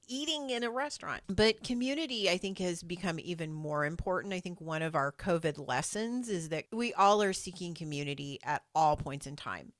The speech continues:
And it's, it's very important for us to build that amongst our customers 'cause it builds a strong relationship. Let's dive into why return customers are the most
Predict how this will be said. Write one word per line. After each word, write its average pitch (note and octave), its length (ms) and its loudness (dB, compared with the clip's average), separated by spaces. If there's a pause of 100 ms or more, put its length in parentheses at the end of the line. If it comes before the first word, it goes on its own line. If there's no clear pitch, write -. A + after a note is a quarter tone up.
(140)
And D3+ 220 2
it's, D3+ 320 -4
it's E3 220 -6
very E3 460 4
important D3+ 520 -4
for C#3 160 -8
us C#3+ 220 -4
to D3+ 80 -10
build D3 260 -4
that C#3 220 -2
amongst C3+ 360 -8
our B2+ 100 -4
customers G#3 640 -2
'cause E3+ 200 -10
it - 120 -8
builds D3 200 -8
a C#3+ 60 -6
strong C3+ 280 -6
relationship. C3 880 -8 (300)
Let's A#3 380 -2
dive B3+ 420 0
into B3 380 -2
why D#3+ 460 -4
return A#3 640 -4
customers E3 720 -6
are F#3 180 -4
the G#3+ 160 -4
most A#3 400 -2